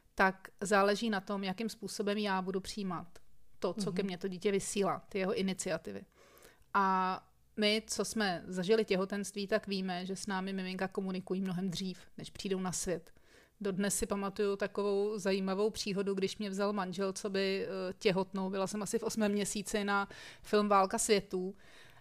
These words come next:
Speaker 1: Já se bojím u hororů, nemám to ráda, opravdu mi to není příjemné a vůbec jsem netušila, na co jdu.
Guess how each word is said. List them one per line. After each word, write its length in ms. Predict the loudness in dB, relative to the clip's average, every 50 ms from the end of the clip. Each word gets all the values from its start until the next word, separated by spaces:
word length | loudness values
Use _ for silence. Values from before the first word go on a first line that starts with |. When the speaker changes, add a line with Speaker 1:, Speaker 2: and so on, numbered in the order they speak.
| -10 -4
Speaker 1:
Já 420 | 0 2 2 4 4 4 2 2
se 380 | 0 -2 -2 2 2 2 2 2 0
bojím 480 | -2 -2 0 0 2 2 2 2 0 0
u 100 | -2 0
hororů, 440 | 2 2 4 4 4 4 2 2 2
nemám 440 | 2 0 0 0 0 0 0 -2
to 160 | -2 0 2 4
ráda, 460 | 4 4 4 2 2 2 2 2 0
opravdu 400 | -2 -6 -6 -4 -4 -4 -4 -4
mi 100 | -6 -4
to 100 | -4 -2
není 320 | -2 0 0 0 -2 -2 -4
příjemné 600 | -4 -4 -2 0 0 0 0 -2 -2 -2 -4 -4
a 60 | -4
vůbec 220 | -2 -2 -2 -2
jsem 160 | -2 0 0
netušila, 500 | 0 0 -2 -2 -4 -4 0 0 2 2
na 100 | 2 0 -2
co 160 | -2 -2 -2
jdu. 240 | -2 -2 -4 -6